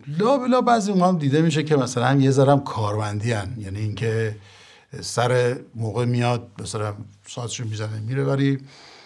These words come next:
من اون چیزی که دیدم در تمام عمرم خیلی زیباست که می‌بینید که این جنبه کار گروهی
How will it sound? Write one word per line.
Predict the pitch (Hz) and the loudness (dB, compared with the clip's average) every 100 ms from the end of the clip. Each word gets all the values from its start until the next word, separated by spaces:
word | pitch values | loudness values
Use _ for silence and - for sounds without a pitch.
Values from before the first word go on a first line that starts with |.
| - - _ _ - 160 | -20 -20 _ _ -12 -4
من | 208 247 | 0 2
اون | 247 | 2
چیزی | - 208 | 0 -2
که | 202 185 | -2 -4
دیدم | 127 131 120 120 120 131 135 139 135 - | 0 2 4 4 4 6 4 4 0 -6
در | 113 110 | -6 -6
تمام | - 123 120 120 | -2 -2 0 -2
عمرم | - 117 110 110 131 131 123 - _ - - - _ _ _ - | -4 -6 -4 -2 0 0 -2 -8 _ -20 -20 -20 _ _ _ -20
خیلی | - - - 185 247 180 | -16 -14 -6 -2 0 0
زیباست | 123 120 120 123 147 170 - | 2 2 6 8 8 6 0
که | - 151 165 165 156 - - _ _ _ - | 2 4 4 2 -2 -12 -20 _ _ _ -6
می‌بینید | 123 143 165 165 151 | 0 2 2 2 0
که | 170 | 0
این | 165 - 160 175 160 110 | 0 2 4 4 2 0
جنبه | 123 113 113 120 135 127 | 0 0 2 4 4 4
کار | 123 117 117 | 2 0 0
گروهی | 101 117 110 104 120 143 156 151 | -2 -2 -2 0 0 0 -2 -4